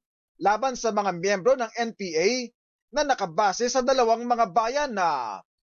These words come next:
Partikular dito ang grupo ng mga rebelde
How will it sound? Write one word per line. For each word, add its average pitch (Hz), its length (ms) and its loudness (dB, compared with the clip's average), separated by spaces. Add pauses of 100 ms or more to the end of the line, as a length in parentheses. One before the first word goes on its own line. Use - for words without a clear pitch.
(280)
Partikular 254 560 0
dito 220 320 -4
ang 254 240 2
grupo 214 320 0
ng 262 160 -4
mga 220 160 0
rebelde 185 720 0